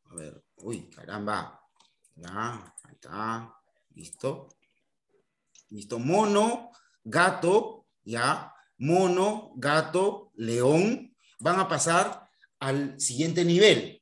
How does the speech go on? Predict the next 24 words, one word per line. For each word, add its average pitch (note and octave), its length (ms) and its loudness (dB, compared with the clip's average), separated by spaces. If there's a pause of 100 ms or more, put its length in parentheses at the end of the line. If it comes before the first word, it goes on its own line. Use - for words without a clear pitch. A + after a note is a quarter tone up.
Entonces D#3 280 -4
simplemente F3 520 -2
primero D3+ 320 -2
lo G3+ 100 4
selecciono G#3+ 640 0
y C#3+ 160 -2
me C3+ 100 -2
voy D#3+ 200 0
arriba E3 640 0 (220)
y B2+ 100 -10
le B2 140 -4
doy D#3+ 520 2
sa-, - 360 -8
aumentar B2+ 520 2
sangría. E3 540 2 (180)
Mire, A2+ 240 -8
aprieto F#3 460 -2
botón F#3 260 0
izquierdo G#3 800 4 (300)
y C#3 100 -6
pasan F3 380 0
al D3 100 2
segundo C3 400 -2
nivel. B2+ 500 0